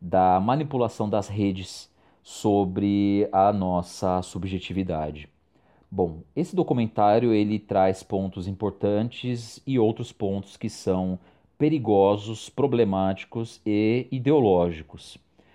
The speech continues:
Como um ponto importante desse documentário, é, ele revela como operam os mecanismos de manipulação dos nossos afetos e desejos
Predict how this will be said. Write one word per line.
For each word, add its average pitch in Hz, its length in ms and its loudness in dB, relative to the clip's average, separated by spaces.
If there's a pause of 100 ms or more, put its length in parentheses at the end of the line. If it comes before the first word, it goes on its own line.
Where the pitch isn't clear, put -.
(340)
Como 170 180 -2
um 156 40 -6
ponto 175 280 0
importante 139 720 2
desse 101 180 -4
documentário, 95 1040 0
é, 98 400 2
ele 175 220 0
revela 107 760 2 (340)
como 202 300 0
operam 131 680 4
os 98 140 -8
mecanismos 104 720 0
de 104 120 -2
manipulação 107 680 -2
dos 95 180 -4
nossos 95 320 -4
afetos 104 640 -2
e 104 40 -6
desejos 104 760 -2